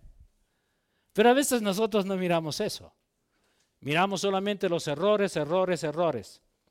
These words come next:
¿Y sabes qué? No mires los errores. No mires el proceso. Mira el final de su vida. ¿Y qué es lo que dice Dios? Dios te dice,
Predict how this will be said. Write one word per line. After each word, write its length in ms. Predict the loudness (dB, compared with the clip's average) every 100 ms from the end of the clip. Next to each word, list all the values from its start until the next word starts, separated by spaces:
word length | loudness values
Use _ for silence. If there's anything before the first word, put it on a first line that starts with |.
| _ _ -10
¿Y 80 |
sabes 300 | 0 2 2
qué? 180 | -2 -4
No 200 | -2 -6
mires 340 | -2 0 2 2
los 180 | -2 -6
errores. 720 | -2 0 0 -2 -10 -16 -20 _ _ _ _ _ _ _ _ _ _ _ _ _ _ _ _ _ -8
No 200 | 0 2
mires 520 | 4 6 6 6 2
el 180 | 0 0
proceso. 800 | 0 0 4 4 4 0 -2 -4 _ _ _ _ _ _ _ _ _ _ _ _ _ _ -8
Mira 360 | -2 0 0
el 80 | -2
final 420 | -6 -6 -4 -4 -8 -16 -20 _ _
de 140 | -16 -12
su 140 | -12
vida. 380 | -14 -16 -18 _ _ _ _ _ _ _ _ _ _ _ _ _ _ _ _ _ _ 0
¿Y 120 | 6
qué 160 | 6
es 40 | 8
lo 120 | 8
que 120 | 8
dice 260 | 6 6 4
Dios? 380 | 6 4 2 -12 -20 -4
Dios 280 | 4 4
te 100 | 6
dice, 300 | 2 4 -2